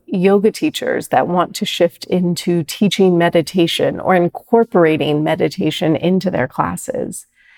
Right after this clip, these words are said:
I have therapists and school teachers and counselors and spiritual guides and community activists, neighborhood organizers.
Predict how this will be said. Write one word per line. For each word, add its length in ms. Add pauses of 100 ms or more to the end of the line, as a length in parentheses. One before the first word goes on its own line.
(440)
I 120
have 440 (160)
therapists 840
and 240
school 520
teachers 840
and 400 (580)
counselors 960
and 680
spiritual 800
guides 920
and 580 (840)
community 640 (100)
activists, 880
neighborhood 580 (120)
organizers. 1200